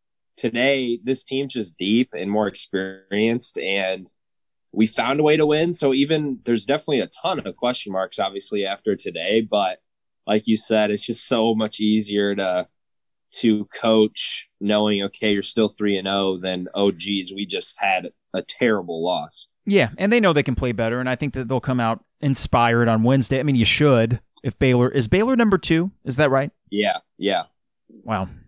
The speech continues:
Speaker 1: They also haven't played yet, though.
Speaker 2: They play, I think, tomorrow.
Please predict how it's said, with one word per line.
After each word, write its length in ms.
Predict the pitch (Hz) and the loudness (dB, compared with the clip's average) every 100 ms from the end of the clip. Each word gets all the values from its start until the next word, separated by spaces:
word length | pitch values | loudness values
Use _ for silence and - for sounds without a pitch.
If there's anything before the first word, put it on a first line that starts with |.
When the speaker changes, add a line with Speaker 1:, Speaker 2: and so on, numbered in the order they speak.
| _ _ _ _ | _ _ _ _
Speaker 1:
They 140 | 135 190 | 0 2
also 240 | 196 190 | 2 0
haven't 240 | 175 143 - | -2 -4 -10
played 260 | 131 135 | -10 -8
yet, 160 | 90 80 - | -12 -16 -14
though. 280 | 80 82 _ _ _ - - | -14 -14 _ _ _ -20 -6
Speaker 2:
They 120 | 147 151 | 0 2
play, 260 | 196 196 | 4 4
I 60 | 175 | 4
think, 400 | 180 170 - - _ _ _ _ | 2 -4 -8 -20 _ _ _ _
tomorrow. 560 | - 127 110 95 67 | 0 4 4 2 -4